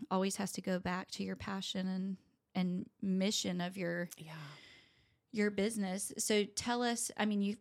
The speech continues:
Speaker 1: you have kinda told us about the, the mission of it and helping people mentally,
Speaker 2: Mm-hmm.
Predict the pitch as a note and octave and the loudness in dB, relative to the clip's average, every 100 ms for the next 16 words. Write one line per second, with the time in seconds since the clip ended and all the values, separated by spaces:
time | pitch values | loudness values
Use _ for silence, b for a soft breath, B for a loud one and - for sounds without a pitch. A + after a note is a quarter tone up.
0 | - A3 G#3+ G3+ - G#3 G3 G#3 G3 G#3+ | 2 2 4 2 0 -2 -2 -2 -2 -2
1 | G#3 G3+ F#3 F#3 F#3 A3 G#3 G3 F#3+ G#3 | -2 0 2 2 0 -2 0 2 0 0
2 | F#3 F#3+ - F#3+ F#3 F#3 F#3 F#3 F#3 F3+ | 0 0 -2 -4 -4 -2 -2 -2 -2 0
3 | F3+ F3+ - F#3+ F#3 F3+ F3+ F3+ - _ | 0 0 -2 -4 -2 -2 -2 -6 -10 _
4 | _ F#3+ E3+ E3 | _ -10 -8 -8